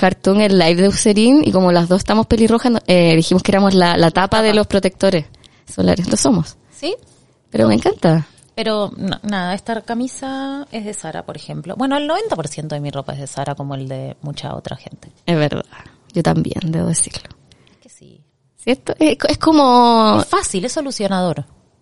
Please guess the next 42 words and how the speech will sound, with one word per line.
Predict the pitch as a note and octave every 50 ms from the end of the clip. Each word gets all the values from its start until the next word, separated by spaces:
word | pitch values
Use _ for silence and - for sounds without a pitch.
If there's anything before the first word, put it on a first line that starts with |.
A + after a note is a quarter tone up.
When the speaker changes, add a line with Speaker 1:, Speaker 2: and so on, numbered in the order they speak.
| _ _
Speaker 1:
Sí, | - - - C4+ B3+ G#3+ D#3+ D3+ - -
es | G#3 A#3
har-, | A#3 B3+ C4+ -
a | G#3+
mí | A#3
me | B3
gusta | C4+ - C4
el | B3
mundo | B3 B3 A#3 G#3 F3
básico | F3 G3 G#3 - - - D3+ - - G#2+ - - _ _ _ _
de | - E3
Zara. | - - - - - - F#3 - - -
No | F3 F#3 F#3 G#3+
así | A#3+ A#3+ - -
el | B3 B3
de | A#3 A#3+
H | A#3+ - - A#3
y | A3+
M, | A#3 B3+
porque | A#3+ A3+ - - G3
nunca | G3 F#3+ -
puedo | - G#3 G#3
entrar | G#3 G3+ - G#3 A3
porque | - G3+ G3+
siempre | G3+ F#3+ G#3
está | - - F#3 F3
lleno. | F3 E3 E3+ F3 F3 F3 E3+ E3+ E3 D#3+ D#3+ D#3+ D#3+ D#3+ D#3+ D#3+ - _ _ _ -
O | - F3 E3+
me, | E3+ E3 D#3+ D#3+
me | E3+ E3+
agobia | E3 E3 E3 G3 A3 A3+ A#3+ B3+ B3 A3
como | - - G3+ G3+ G3 G3
la | F#3+ F#3+
estructura | G#3 - - F#3+ F3 - - _ - G#3+ A3 B3+ C4 C4
de | B3+ B3+
la, | B3 A#3+ A3+ A3 -
de | - - F3+ F3 F#3 - -
cómo | - - G3+ G#3
está | - - - G3+ G#3 G#3
dispuesta | G#3 - - - G#3 A3 - - A3+
la | G#3+ G3+ F3+
tienda. | - G3 F#3+ F3 D#3 C#3+ C3+ -